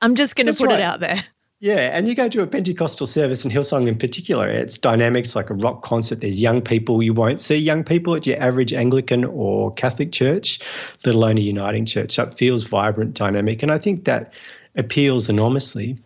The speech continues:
Speaker 2: You also got to consider their appeal. It's not across the whole of society. And so Pentecostal churches tend to be in the outer suburbs amongst people who are kind of, um,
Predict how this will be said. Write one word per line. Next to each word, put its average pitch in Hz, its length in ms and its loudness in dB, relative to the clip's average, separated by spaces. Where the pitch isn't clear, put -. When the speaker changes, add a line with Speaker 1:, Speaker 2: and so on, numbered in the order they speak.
Speaker 2:
You 254 160 4
also 311 260 2
got 294 240 2
to 202 100 2
consider 147 480 2
their 131 260 4
appeal. 143 480 0
It's 170 240 -4
not 254 200 4
across - 440 -2
the 135 80 -4
whole 120 320 0
of 113 100 -4
society. 107 640 -2
And 110 100 0
so 120 280 0
Pentecostal 254 640 0
churches 123 440 0
tend 107 240 0
to 110 60 2
be 101 180 -2
in 101 80 0
the 95 140 -2
outer 107 240 0
suburbs 113 720 0
amongst 110 480 -4
people 107 280 -2
who 98 120 0
are 110 100 -6
kind 98 340 -2
of, 98 280 -4
um, 98 420 0